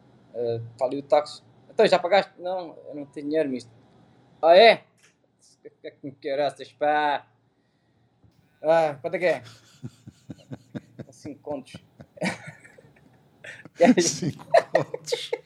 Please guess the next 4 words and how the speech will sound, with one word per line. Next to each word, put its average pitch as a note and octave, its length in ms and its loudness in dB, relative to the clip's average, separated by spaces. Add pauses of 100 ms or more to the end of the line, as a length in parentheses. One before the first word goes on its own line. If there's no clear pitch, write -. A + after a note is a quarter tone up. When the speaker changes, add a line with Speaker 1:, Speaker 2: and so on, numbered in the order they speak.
(1200)
Speaker 1:
E B3 160 2
ele, B3+ 200 8
pima, A3+ 280 0
pagava. F#3 460 0